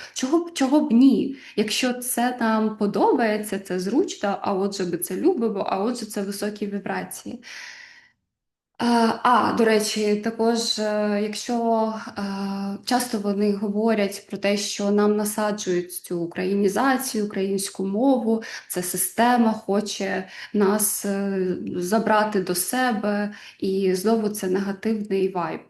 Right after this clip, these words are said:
а нам треба жити, е, св-, е, вільними.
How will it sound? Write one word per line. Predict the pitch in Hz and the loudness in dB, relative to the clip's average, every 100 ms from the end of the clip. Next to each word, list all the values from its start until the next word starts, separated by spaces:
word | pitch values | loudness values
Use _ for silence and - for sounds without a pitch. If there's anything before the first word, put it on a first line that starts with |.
| _ - - | _ -20 -4
а | 190 | 0
нам | 196 220 | 2 2
треба | 220 202 190 | 2 0 0
жити, | 196 202 214 208 | -2 -2 -4 -4
е, | 196 196 185 - 180 180 180 | -6 -4 -6 -6 -8 -8 -8
св-, | - 196 - | -6 -6 -4
е, | 190 185 175 175 | -2 0 -2 -2
вільними. | 180 247 190 185 - | 4 4 4 -2 -4